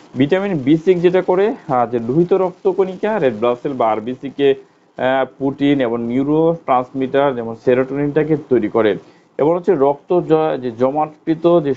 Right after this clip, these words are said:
শক্তি রয়েছে, সেই শক্তি হৃদরোগ, স্ট্রোক, অবসাদ এবং যে অনিদ্রা বা ইনসোমনিয়া রয়েছে, সেটাকে দূর করতে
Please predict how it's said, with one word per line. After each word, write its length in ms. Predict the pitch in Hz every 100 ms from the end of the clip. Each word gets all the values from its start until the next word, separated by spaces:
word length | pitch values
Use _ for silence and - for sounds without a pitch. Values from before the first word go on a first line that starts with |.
| -
শক্তি 300 | 139 - 156
রয়েছে, 300 | 151 147 160
সেই 140 | 139 113
শক্তি 420 | 123 117 - 143
হৃদরোগ, 760 | 135 113 127 135 131 143 147 143 - 113
স্ট্রোক, 480 | 113 - 131 120 139 - _ _ -
অবসাদ 420 | 127 147 180 196
এবং 280 | 131 127 123
যে 120 | 113 117
অনিদ্রা 640 | - 123 139 151 147 156 175
বা 100 | 131
ইনসোমনিয়া 560 | 113 113 - 123 120 120
রয়েছে, 260 | 120 123
সেটাকে 320 | 156 101 104
দূর 180 | 107 107
করতে 320 | 113 120 190